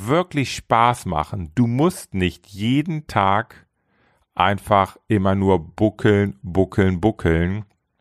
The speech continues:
Denn das wird vermeintlich dazu führen, dass du gar nicht so schnell vorankommst. Denken wir an Konfuzius. Und wenn du Lust hast,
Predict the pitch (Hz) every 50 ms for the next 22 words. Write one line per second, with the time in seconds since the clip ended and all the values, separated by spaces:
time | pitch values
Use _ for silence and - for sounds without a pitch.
0 | _ _ _ _ _ _ _ - - - _ - 98 92 90 87 87 82 87 95
1 | 95 _ - 110 95 - 101 92 - - - 92 85 82 85 87 87 90 90 -
2 | - 95 - - - 90 - - - 98 98 95 95 95 95 - _ _ _ -
3 | 127 - - 139 107 - 113 98 113 120 107 - - 110 - - 107 101 92 -
4 | - 90 95 117 135 135 - - - 71 71 71 - - - - _ _ 95 90
5 | 82 82 95 95 92 98 - 104 101 - - 110 104 - - 165 196 - - -
6 | - - - - - - - _ _ _ _ _ _ _ _ _ - _ _ -
7 | - - - - - - - _ _ 135 131 131 131 - - _ _ _ _ 104
8 | 123 147 151 160 175 240 330 - - - - 170 95 - - - - - -